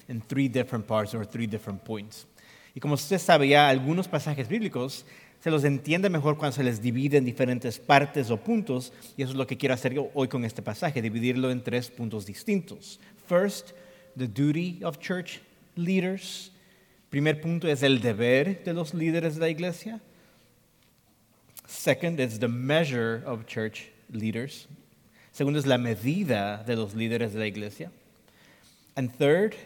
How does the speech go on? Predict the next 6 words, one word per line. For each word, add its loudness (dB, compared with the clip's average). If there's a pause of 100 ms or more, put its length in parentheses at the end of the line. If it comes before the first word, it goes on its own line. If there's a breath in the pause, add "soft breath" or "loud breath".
(380 loud breath)
is -4
the 2
judgment -2 (100)
of -6
church -8
leaders. -6